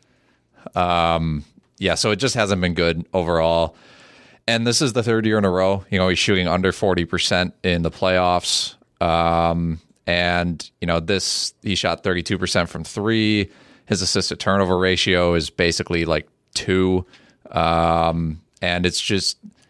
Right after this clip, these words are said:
it, it just seems like teams are game planning for him, or he gets in his own head and can't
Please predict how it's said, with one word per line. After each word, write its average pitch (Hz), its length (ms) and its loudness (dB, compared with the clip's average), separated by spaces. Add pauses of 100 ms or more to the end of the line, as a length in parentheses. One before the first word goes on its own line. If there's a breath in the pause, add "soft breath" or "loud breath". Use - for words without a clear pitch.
(300 soft breath)
it, - 240 -2
it 98 100 0
just - 160 -2
seems 98 180 0
like 90 100 -2
teams 90 320 0
are 82 120 2
game 85 300 -2
planning 92 300 -2
for 95 260 0
him, 92 120 0
or 82 120 2
he 87 60 -2
gets 82 200 -2
in 90 60 -4
his 82 120 -4
own 82 160 -2
head 87 240 -2
and 85 120 -4
can't 82 260 -6